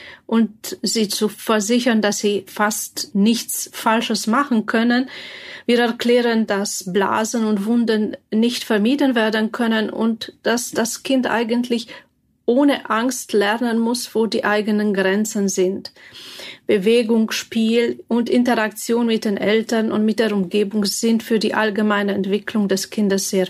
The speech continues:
wichtig. Doch ist der Alltag mit E B eine Herausforderung. Auch kleine Sachen wie Anziehen, Baden, Spielen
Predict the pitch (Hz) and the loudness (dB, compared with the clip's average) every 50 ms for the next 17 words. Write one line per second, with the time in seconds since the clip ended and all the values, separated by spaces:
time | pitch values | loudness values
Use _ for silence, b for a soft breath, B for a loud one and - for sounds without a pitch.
0 | - 180 - - - - - 190 185 185 - - B B B B B B B B | -2 -6 -6 -6 -8 -6 -4 -2 -2 -4 -4 -10 B B B B B B B B
1 | - - 208 269 262 262 - 269 247 - 240 226 - 214 - 247 240 247 233 220 | -6 -2 0 0 0 2 0 -2 2 2 0 2 2 2 2 0 2 2 0 0
2 | 202 240 214 208 202 - 202 - 196 196 196 214 202 202 202 202 196 196 190 214 | 2 2 0 0 2 0 0 0 2 2 2 0 2 2 0 0 -2 0 0 0
3 | 196 202 220 233 233 - - 233 208 208 202 196 208 202 202 202 202 196 196 - | 2 2 2 0 -2 -4 -2 0 0 0 2 0 0 0 0 0 -2 -2 -4 -4
4 | - 220 208 214 220 - - - - - _ _ _ _ - - 233 220 214 226 | -4 -4 -4 -4 -4 -6 -10 -16 -18 -18 _ _ _ _ -6 -2 0 2 2 2
5 | 240 247 240 226 220 220 226 226 220 B B B B B - - 202 208 233 240 | 2 0 0 2 0 0 0 0 -2 B B B B B -6 -2 0 0 0 0
6 | - 247 226 220 190 202 - - 226 247 254 247 240 - - - 220 214 220 220 | 0 0 0 2 0 0 0 0 0 2 2 2 0 0 -2 -2 -2 0 0 -2
7 | 208 180 185 196 196 202 214 208 196 220 214 208 202 196 - - - - 220 214 | -2 0 2 2 4 4 2 0 -2 -2 -2 -2 -2 -2 -4 -4 -2 0 0 2
8 | 226 220 214 220 220 | 2 2 2 0 0